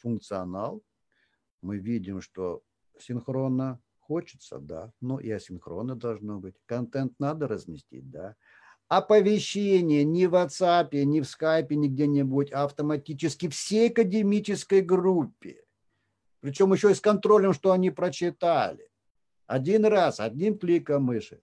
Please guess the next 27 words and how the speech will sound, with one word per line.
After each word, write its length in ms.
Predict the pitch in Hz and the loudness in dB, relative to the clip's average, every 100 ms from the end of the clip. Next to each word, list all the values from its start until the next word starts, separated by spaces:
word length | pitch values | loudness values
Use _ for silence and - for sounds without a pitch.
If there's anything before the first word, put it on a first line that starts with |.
| _ - | _ -20
Да. 540 | 80 107 113 123 147 _ _ _ _ _ _ _ - 120 - | -6 -2 0 0 -4 _ _ _ _ _ _ _ -20 -16 -4
Размещение 1000 | 156 208 170 202 - 220 240 226 220 208 | 2 2 2 0 0 0 2 4 2 2
и 100 | 190 | 0
оценивание 840 | 202 - 220 208 196 196 190 185 | 0 4 6 6 2 0 2 0
заданий 640 | 165 185 175 190 185 185 185 | 2 0 2 2 4 4 4
не 300 | 185 208 226 | 6 6 4
в 40 | |
Фейсбуке, 760 | 220 196 170 143 165 147 - 120 | 4 0 0 0 0 0 -2 0
не 340 | 147 180 226 | 2 4 4
ВКонтакте, 760 | 220 - 185 170 170 139 - 104 | 4 2 0 0 -2 -2 -4 -4
не 280 | 123 180 233 | 0 2 2
в 60 | |
социальных 640 | - 165 - 175 151 123 | 0 0 0 0 0 -2
сетях, 420 | - 110 - 92 - _ - | -6 -12 -8 -10 -10 _ -6
а 120 | 127 | -6
там, 480 | - 180 180 190 151 - | -4 -2 -2 -2 -6 -16
где 360 | 101 110 151 | -10 -4 -2
собирается 840 | 143 95 90 107 113 117 113 123 120 | -4 -10 -8 -4 -2 -4 -6 -8 -8
оценка 480 | - 170 185 135 | -8 -6 -6 -6
автоматически. 1200 | - 87 - - 76 71 _ 87 - - - _ _ _ _ _ _ _ | -8 -12 -16 -18 -18 -20 _ -18 -18 -20 -20 _ _ _ _ _ _ _
Анализ 500 | 160 202 226 233 226 | -2 2 4 6 4
посещаемости, 960 | 226 214 220 214 - 220 180 123 110 120 | 6 4 4 0 4 6 6 2 -2 -6
даже 380 | 127 175 156 180 | 0 0 2 2
в 80 | |
вебинаре, 680 | 185 185 220 208 180 120 92 | 2 2 2 2 2 2 -2
вот, 160 | 98 - | -8 -6
э, 800 | 113 113 104 104 101 98 95 | -6 -4 -4 -6 -6 -6 -6